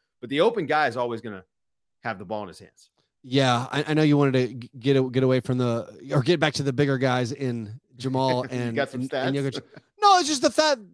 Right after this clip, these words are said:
Speaker 2: the fact that, like, they know they're struggling. Michael Porter Junior is aware his shot's not going in. You, his effort is there. He's playing hard,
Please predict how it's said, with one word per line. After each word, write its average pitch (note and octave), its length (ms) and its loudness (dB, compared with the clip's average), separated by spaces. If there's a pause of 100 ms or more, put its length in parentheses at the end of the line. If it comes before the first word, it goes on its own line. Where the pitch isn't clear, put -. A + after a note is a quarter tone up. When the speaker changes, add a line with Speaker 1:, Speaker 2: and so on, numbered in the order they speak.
Speaker 2:
the A#3 80 -4
fact C4+ 340 2
that, B3 160 2
like, G3+ 380 2 (840)
they F4 140 6
know C4 240 6
they're E3+ 140 0
struggling. - 440 0 (260)
Michael B3 240 2
Porter A3+ 240 4
Junior E3 320 2
is D3 180 0
aware G3 360 4
his C3+ 120 0
shot's E3+ 240 -2
not D3 100 -6
going B2+ 220 0
in. E3+ 280 -4
You, G#3+ 120 0 (180)
his G3 220 2
effort D4 260 4
is G#2+ 160 0
there. G#2+ 300 -2
He's D#3 140 -2
playing E3+ 320 -2
hard, F3+ 360 2